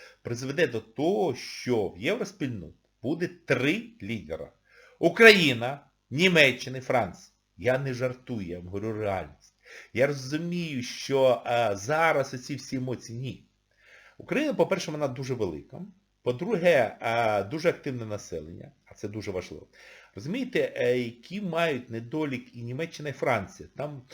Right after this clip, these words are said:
ну, скажімо так, трошки вже жиром позаплітало, і воно, да. А саме основне, дивіться, от, е,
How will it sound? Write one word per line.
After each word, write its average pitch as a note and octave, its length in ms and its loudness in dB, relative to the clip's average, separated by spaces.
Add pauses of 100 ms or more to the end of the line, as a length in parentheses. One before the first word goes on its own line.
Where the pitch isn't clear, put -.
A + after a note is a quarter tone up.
(340)
ну, B2 80 -14
скажімо B2+ 380 -4
так, A#2+ 240 -6
трошки - 340 -6
вже G2 380 0
жиром G2+ 480 -2 (260)
позаплітало, B2 840 6
і G#2 80 0
воно, A#2 500 2
да. F2+ 300 -4 (480)
А A2 100 -8
саме C#4+ 260 0
основне, F#3+ 640 0
дивіться, B2+ 640 -6
от, - 320 -10
е, A#2 200 -4